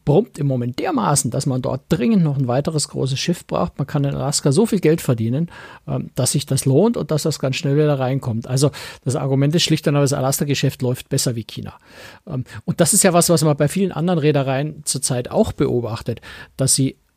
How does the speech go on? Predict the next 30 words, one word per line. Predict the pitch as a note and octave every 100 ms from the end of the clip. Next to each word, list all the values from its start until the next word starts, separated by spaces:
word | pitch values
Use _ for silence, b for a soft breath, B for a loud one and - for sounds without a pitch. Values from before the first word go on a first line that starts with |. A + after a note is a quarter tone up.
| -
relativ | - F3 B3 G#3+ F3+ -
rabiat, | C#3 - B2+ A3 - - - _ -
ähm, | C#3 C3+ C3+ C#3+
Schiffe | C3+ F#3+ - F#3
aus | - D3
einem | - D3 F3+
Markt | D#3+ C#3+ -
abziehen, | E3 - - G#3+ G#3+ G#3+
in | E3+
einen | - D3 C#3+
anderen | - D#3+ D3 C#3+
Markt | C3 C3 C#3 A#2
reinstecken, | A#2 F#3 - G3+ G3 G3+ B B B
ähm, | D#3+ E3 F3
weil | D3 C#3+
dort | D3 D3+ F3+
mehr | D3+ D3
Geld | D#3 A3 -
kurzfristig | - D3 - C3+ - -
zu | - G#2+
holen | A2+ A#2+ A#2+
ist. | G3 - B B
Also | - C#3
das | D#3 D3+
ist | G3+
bei | - C#3+
ganz | E3+ -
vielen | - A3+ D#3+
Reedereien | B2+ A#2+ A2 G2+ G#2+
so, | A#2 C#3+